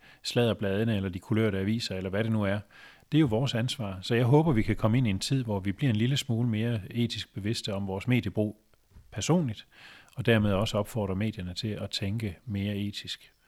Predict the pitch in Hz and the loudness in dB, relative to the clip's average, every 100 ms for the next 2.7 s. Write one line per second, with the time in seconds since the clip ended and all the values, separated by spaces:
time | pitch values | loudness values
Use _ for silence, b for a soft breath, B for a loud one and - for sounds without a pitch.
0 | B B 131 B B _ - 98 92 120 | B B -20 B B _ -8 -6 -2 2
1 | 120 101 90 87 - 120 - 131 117 101 | 2 2 -2 -4 -8 -4 -2 -2 -2 -6
2 | 104 - 95 95 95 92 | -6 -4 -6 -6 -6 -8